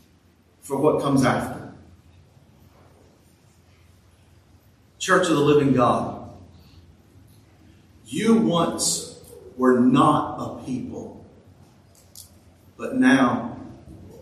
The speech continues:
you are the people of God. You had not received mercy, but now you have received mercy. And this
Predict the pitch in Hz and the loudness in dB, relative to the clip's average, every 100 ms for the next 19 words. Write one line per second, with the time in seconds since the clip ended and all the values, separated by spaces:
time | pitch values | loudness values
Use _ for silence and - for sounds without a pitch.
0 | - - - 226 226 - - 85 82 78 | -20 -20 -12 -6 -4 -4 -10 -12 -12 -12
1 | 76 - 104 - - - - - - - | -14 -14 -14 -14 -14 -20 -20 -20 -20 -20
2 | 110 104 - - - - _ _ _ - | -20 -20 -20 -20 -20 -20 _ _ _ -20
3 | _ _ _ _ _ _ _ _ 156 226 | _ _ _ _ _ _ _ _ -2 2
4 | 175 147 151 175 226 - - 165 - - | 4 4 4 8 8 8 4 4 4 4
5 | 208 185 - 156 156 - - 123 - - | 4 4 2 2 2 2 0 -4 -6 -12
6 | - - - _ _ _ _ _ _ _ | -16 -20 -20 _ _ _ _ _ _ _
7 | 135 139 135 139 139 - - - - - | -2 0 2 2 2 0 -6 -12 -16 -20
8 | - - - - - 170 160 - 151 131 | -20 -20 -20 -20 -12 -6 -6 -2 0 0
9 | - 117 113 - 165 123 - - - - | -2 -4 -2 0 2 2 2 -2 -8 -12
10 | 160 165 - - - - - _ _ _ | -10 -8 -8 -12 -16 -20 -20 _ _ _
11 | _ _ _ _ _ - - - - _ | _ _ _ _ _ -20 -20 -20 -20 _
12 | _ _ _ _ _ 120 127 165 165 - | _ _ _ _ _ 0 6 8 6 4
13 | - - - | 0 -4 -12